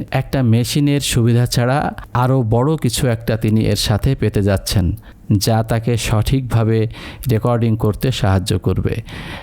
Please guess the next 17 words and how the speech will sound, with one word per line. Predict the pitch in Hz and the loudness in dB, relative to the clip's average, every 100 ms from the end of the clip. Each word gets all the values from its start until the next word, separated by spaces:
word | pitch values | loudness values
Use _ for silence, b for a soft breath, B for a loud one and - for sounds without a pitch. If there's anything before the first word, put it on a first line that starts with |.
| B | B
যে | 110 147 | 0 2
কোনো | 156 180 185 | 0 -2 -2
পরিস্থিতিতে | 170 165 156 165 156 147 156 | 0 0 0 0 0 0 0
দিনের | 135 127 135 131 117 | 0 2 2 2 0
যে | 123 131 | 0 0
কোনো | 139 143 | 0 0
সময় | - 131 135 139 139 - | 0 0 2 2 -2 -4
সে | - 131 | -2 0
জানে | 107 110 107 117 127 151 B B B | 0 2 2 2 0 -4 B B B
সে | - 151 - | -2 -2 0
এমন | 117 135 165 | 0 2 0
একটা | 135 - 143 | -2 -2 -2
সুবিধা | 123 - 107 113 120 | -2 0 2 2 0
পেতে | 113 107 | 0 -2
যাচ্ছে, | 98 101 98 - 127 123 | 0 0 0 -2 0 0
যা | 113 110 | 0 0
তার | 113 113 | 0 0